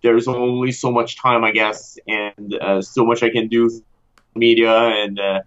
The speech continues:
streaming on Twitch and all of those platforms to get people's attention. Um, so I, I partnered up with, uh, Iceberg Interactive. They helped me out with the, um, with the marketing of the game.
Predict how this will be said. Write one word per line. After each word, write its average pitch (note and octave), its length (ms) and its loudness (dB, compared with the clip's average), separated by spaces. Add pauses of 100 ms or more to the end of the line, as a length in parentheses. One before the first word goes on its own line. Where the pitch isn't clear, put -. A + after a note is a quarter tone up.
(180)
streaming A#2+ 420 -2
on A2 220 2
Twitch A#2 320 0
and G#2 100 -6
all G#2+ 160 0
of G#2+ 60 -8
those G#2+ 160 -6
platforms A2 720 -4 (440)
to C3+ 80 -6
get B2+ 220 0
people's A2+ 300 -2
attention. G#2+ 680 -4 (500)
Um, A2 460 0 (840)
so B2+ 520 2
I, B2+ 400 0
I B2 40 -4
partnered F3 420 0
up D#3+ 200 0
with, C#3 280 -4 (340)
uh, A2 800 -2
Iceberg A#2+ 400 0
Interactive. B2+ 540 -2
They A#2 160 2
helped A#2 220 0
me A#2 100 0
out A2+ 280 0
with A2 240 -6
the, G#2 240 -4
um, G2 380 0 (340)
with A#2 200 0
the A#2 80 -2
marketing C3+ 460 0
of C3 100 -4
the B2+ 100 -8
game. B2 460 2